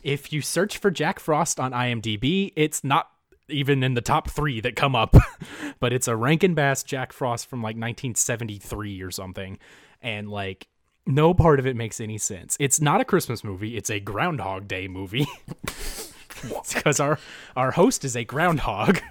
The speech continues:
<laughs> who's, you know, waiting to come out, and he's gonna get interviewed by all these people, and then, you know, they're gonna wait f-, see if he sees his shadow or something. Uh, <laughs> and also,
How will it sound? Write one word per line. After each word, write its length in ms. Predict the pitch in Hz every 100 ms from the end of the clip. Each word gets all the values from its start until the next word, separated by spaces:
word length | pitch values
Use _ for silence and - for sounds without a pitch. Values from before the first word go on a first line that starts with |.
| - -
<laughs> 280 | - -
who's, 480 | - 139 120 113 - 143
you 120 | 120
know, 140 | 107
waiting 280 | 101 170 151
to 60 | 135
come 240 | 151 139
out, 260 | 123 131 120
and 80 | 113
he's 120 | 113
gonna 180 | 127 127
get 160 | 117
interviewed 380 | 131 135 117 110
by 140 | 107
all 160 | 110 110
these 180 | 117 110
people, 480 | 123 110 107 107 - - - -
and 300 | - 107 104 101
then, 240 | 101 107
you 120 | 117
know, 140 | 95 95
they're 160 | 107
gonna 220 | 107 107 107 110
wait 200 | 104 104
f-, 60 | -
see 240 | - 117
if 80 | 110
he 80 | 113
sees 280 | - 120 117
his 100 | 117
shadow 340 | 120 113 98
or 120 | 92 95
something. 460 | 95 92 92 95 - _ _ _ _ -
Uh, 340 | 101 90 92 - - -
<laughs> 340 | - - -
and 100 | 156
also, 600 | 120 - - - 117 113